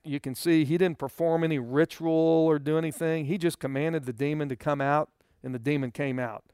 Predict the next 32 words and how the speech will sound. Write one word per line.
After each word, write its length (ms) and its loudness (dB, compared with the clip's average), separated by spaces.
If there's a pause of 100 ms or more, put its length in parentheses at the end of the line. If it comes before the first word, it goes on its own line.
(240)
So 160 -6
Jesus 400 -4
has 240 0
complete 720 -4
power 340 2
and 80 -4
authority 580 -2 (140)
over 200 0
the 140 -6
demons 640 -2 (500)
and 140 -6
over 200 -4
the 120 -8
supernatural 960 -6
realm 460 -4
of 320 -8
demons. 520 -10
They 140 -2
can't 280 -6
do 160 -4
anything, 640 -4 (360)
and 140 -10
Satan 300 2
can't 240 -8
do 120 -4
anything 640 -8
without 540 -4
God 440 0
allowing 500 -4
it 160 -12
to 80 -12
happen. 400 -12